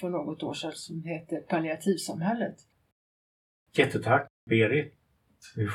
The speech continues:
Speaker 2: fortsätta
Speaker 1: Ja, vi får
Speaker 2: samtalet,
Speaker 1: fortsätta.
Speaker 2: för Byung-Chul
Speaker 1: Ja.
Speaker 2: Han är spännande.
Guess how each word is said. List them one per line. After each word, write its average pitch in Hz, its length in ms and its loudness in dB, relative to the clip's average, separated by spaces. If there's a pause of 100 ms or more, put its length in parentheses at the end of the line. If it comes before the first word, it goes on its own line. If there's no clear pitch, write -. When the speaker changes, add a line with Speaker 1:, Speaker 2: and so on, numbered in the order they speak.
Speaker 2:
fortsätta 160 340 8
Speaker 1:
Ja, 147 340 6
vi 180 60 2
får - 80 -2 (160)
Speaker 2:
samtalet, 190 120 6 (200)
Speaker 1:
fortsätta. 98 280 -2 (100)
Speaker 2:
för 123 140 4
Byung-Chul 123 340 2
Speaker 1:
Ja. - 100 4
Speaker 2:
Han 139 260 4
är 131 260 -2
spännande. 101 680 0